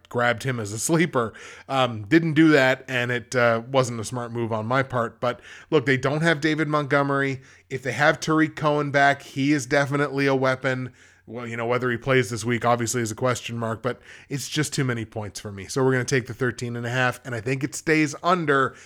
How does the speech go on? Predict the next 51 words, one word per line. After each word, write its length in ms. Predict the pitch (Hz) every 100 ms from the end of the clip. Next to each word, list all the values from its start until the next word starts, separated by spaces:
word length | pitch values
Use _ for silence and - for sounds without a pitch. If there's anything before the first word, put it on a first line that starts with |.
| - -
I 80 |
think 120 | 117 117
we 80 |
got 120 | 127 127
a 40 |
lower 360 | 127 131 131 127
scoring, 560 | - 131 127 123 127
little 300 | 131 160 196
bit 140 | 135 127
of 40 |
a 60 | 127
lower 280 | 127 120 117
scoring 440 | - 123 117 113
game 240 | 113 113
on 200 | - 107
our 120 | 107 113
hands, 420 | 185 180 175 - - - -
under 280 | 240 220 151
forty-seven 640 | - 185 165 - 175 147
points 480 | 131 226 143 98 -
in 220 | - 151 139
Chicago, 580 | 143 131 135 123 123
Tampa. 460 | 127 127 117 - - _ - - -
So 180 | - 165
we're 80 | 160
gonna 140 | 160
go 100 | 143
Bucks 420 | 120 131 196 -
straight 380 | - - 190 175
up, 240 | 160 156
but 140 | - 131
we're 140 | 131
hedging 340 | 139 165 190 175
our 100 | 147
bets, 300 | 151 143 -
taking 420 | 170 180 180 170
the 80 | 139
thirteen 500 | 160 151 - 151 143
and 120 | 139
a 60 |
half 340 | 123 131 - -
points 500 | 175 185 180 - - - -
with 220 | 190 196
the 60 | 190
Chicago 520 | - - 143 127 120
Bears 540 | 110 156 156 147 143 - - -
in 100 | 190
a 60 | 160
game 240 | 156 147
that 80 | 139
stays 320 | - 135